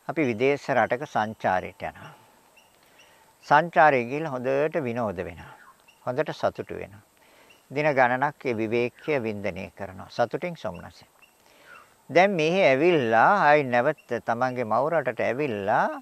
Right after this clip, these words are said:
ඒක සිතින් සහ මුලින්ම අයින් වෙනවද නැවත නැවත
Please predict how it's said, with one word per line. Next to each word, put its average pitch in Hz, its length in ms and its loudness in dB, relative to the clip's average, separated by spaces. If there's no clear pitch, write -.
ඒක 180 180 2
සිතින් 226 340 -4
සහ 147 260 2
මුලින්ම 214 380 0
අයින් 180 360 4
වෙනවද 214 460 4
නැවත 208 360 2
නැවත 208 640 2